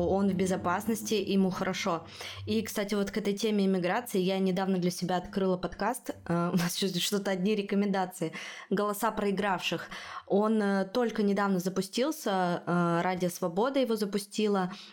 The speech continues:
Это воспоминания эмигрантов первой вол-, волны революции семнадцатого года, Первой мировой и гражданских войнах. И там прям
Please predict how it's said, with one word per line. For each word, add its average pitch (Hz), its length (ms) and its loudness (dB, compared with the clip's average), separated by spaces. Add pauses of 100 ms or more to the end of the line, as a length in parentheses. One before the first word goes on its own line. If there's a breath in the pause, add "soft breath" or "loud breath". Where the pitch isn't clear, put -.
(120 loud breath)
Это 233 200 -2
воспоминания 208 880 0
эмигрантов 190 540 2
первой 196 340 0
вол-, 180 380 0
волны 180 580 2
революции 185 580 0
семнадцатого 180 640 0
года, 190 320 0
Первой 175 320 0
мировой 170 360 0
и - 20 -2
гражданских 175 640 -2
войнах. 165 380 -2 (680 loud breath)
И 240 80 0
там 208 240 0
прям 196 440 0